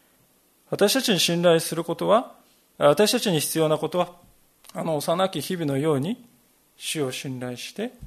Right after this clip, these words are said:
全てをお委ねすることであります。子供というものは、親はどんな危険からも自分を守ってくれるものだと素朴に考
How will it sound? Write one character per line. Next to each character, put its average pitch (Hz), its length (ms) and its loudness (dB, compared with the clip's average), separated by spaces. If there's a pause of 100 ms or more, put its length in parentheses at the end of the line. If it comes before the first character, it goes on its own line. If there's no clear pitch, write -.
(240)
全 135 320 -8
て 135 200 -12
を 170 200 -8
お 143 60 -8
委 117 140 -8
ね 117 220 -12
す - 140 -14
る 135 80 -12
こ 139 140 -12
と 165 120 -8
で 147 160 -6
あ 131 80 -12
り 120 80 -14
ま 127 160 -18
す。 - 200 -14 (2250)
子 160 120 0
供 175 200 2
と 170 120 2
い 170 40 4
う 170 40 2
も 185 100 2
の 180 80 6
は、 151 40 8
親 170 200 6
は 202 300 6
ど 170 160 -2
ん 185 60 0
な 151 120 6
危 - 120 -10
険 165 180 -4
か 165 140 2
ら 170 80 2
も 147 320 0
自 131 140 -10
分 147 120 -4
を 139 100 2
守 143 260 -2
っ - 20 -14
て 135 100 -6
く 147 140 -6
れ 143 100 0
る 135 60 -4
も 135 140 -4
の 160 80 -4
だ 135 140 -8
と - 180 -18 (720)
素 - 200 -4
朴 190 220 -4
に 202 120 -6
考 151 240 -8